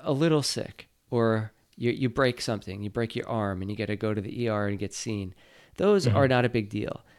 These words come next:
Speaker 1: If you need an expensive treatment or a surgery, uh, sure, you can get that, but it might take six months, or it might take
Speaker 2: Right.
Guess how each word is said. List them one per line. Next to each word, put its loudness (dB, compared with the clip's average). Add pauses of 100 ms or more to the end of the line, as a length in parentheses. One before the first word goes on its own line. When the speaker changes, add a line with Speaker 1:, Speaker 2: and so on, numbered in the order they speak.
(240)
Speaker 1:
If 0
you 0
need 0 (120)
an -4
expensive 0
treatment -4 (120)
or 0
a -4
surgery, 0 (760)
uh, -4
sure, -2
you -2
can -2
get -2
that, -4 (160)
but 0 (640)
it -4
might -2
take -4
six -6
months, -10
or -2
it -4
might -2
take 0
Speaker 2:
Right. 4